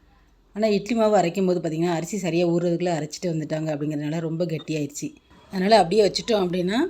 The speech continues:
ஆ, இட்லி வந்து சாஃப்டா வராது. அதனால நான் என்ன பண்ணிட்டேன் அப்படின்னா மிக்ஸி ஜார்ல வந்து மாவை ரெண்டு மூணு தடவை கொஞ்சம் கொஞ்சமா சேர்த்து தண்ணி ஊத்தி நல்லாவே அரைச்சி எடுத்துட்டேன். நைட்டு உப்பு போட்டு நல்லா மிக்ஸ் பண்ணி வச்சோடனே நெக்ஸ்ட் டே வந்து பார்த்தீங்கன்னா மாவு நல்லாவே சாஃப்ட் ஆயிடுச்சு.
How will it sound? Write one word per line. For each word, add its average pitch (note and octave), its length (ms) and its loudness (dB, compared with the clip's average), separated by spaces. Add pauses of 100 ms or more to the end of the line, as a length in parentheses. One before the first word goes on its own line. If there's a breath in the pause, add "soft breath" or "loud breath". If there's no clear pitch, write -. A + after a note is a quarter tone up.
(500)
ஆ, G3 140 0 (120)
இட்லி G#3 260 2
வந்து G3+ 180 -2
சாஃப்டா F3 440 2
வராது. D#3 260 0
அதனால F3 200 2
நான் F#3 160 4
என்ன E3 140 4
பண்ணிட்டேன் E3 300 2
அப்படின்னா E3 360 0
மிக்ஸி F3+ 320 0
ஜார்ல E3+ 280 4
வந்து E3+ 160 0 (100)
மாவை E3+ 300 6
ரெண்டு E3 200 2
மூணு E3+ 160 2
தடவை E3+ 220 4 (440 loud breath)
கொஞ்சம் F3 200 2
கொஞ்சமா F3 280 4
சேர்த்து E3+ 200 0 (100)
தண்ணி E3+ 240 6
ஊத்தி G3 220 0
நல்லாவே E3+ 340 6
அரைச்சி - 300 -2
எடுத்துட்டேன். F3 400 -2 (460 soft breath)
நைட்டு G#3 320 4
உப்பு A3 140 -4
போட்டு G3 180 0
நல்லா G3 160 4
மிக்ஸ் F3 280 0
பண்ணி F#3+ 180 4
வச்சோடனே F3 360 0 (120)
நெக்ஸ்ட் - 240 -2
டே G3 100 4
வந்து E3+ 200 2
பார்த்தீங்கன்னா E3 420 0 (160)
மாவு E3+ 240 2
நல்லாவே F3+ 400 2
சாஃப்ட் D#3 320 -4
ஆயிடுச்சு. D3+ 280 -4